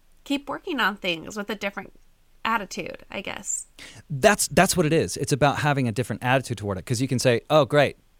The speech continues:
Speaker 2: This is, this is the
Speaker 1: <laughs>
Speaker 2: destination. This is, this is junk."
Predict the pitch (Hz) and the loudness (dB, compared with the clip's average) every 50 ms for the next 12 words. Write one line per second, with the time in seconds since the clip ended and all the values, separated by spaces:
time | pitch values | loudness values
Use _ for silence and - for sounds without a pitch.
0 | _ - 110 113 131 127 - - 131 131 131 123 - - - - 123 131 135 - | _ -6 0 2 2 4 4 2 2 2 0 -2 -4 -8 -12 -2 0 0 2 4
1 | 151 147 143 - 151 147 143 143 - - 151 151 156 147 - 170 170 180 175 - | 4 2 2 2 2 2 2 2 0 0 -2 -2 -2 -2 -2 -2 -2 -4 -4 -8
2 | - - - - - - - - _ - 117 110 160 156 - - 139 120 113 123 | -12 -20 -20 -20 -20 -20 -20 -20 _ -8 2 4 4 4 6 4 0 0 -2 -2
3 | - - 117 135 214 208 180 143 135 104 107 113 110 113 143 143 120 98 - - | -4 -6 -2 4 6 6 6 6 4 0 0 0 2 4 4 4 4 2 -2 -8
4 | - - | -14 -14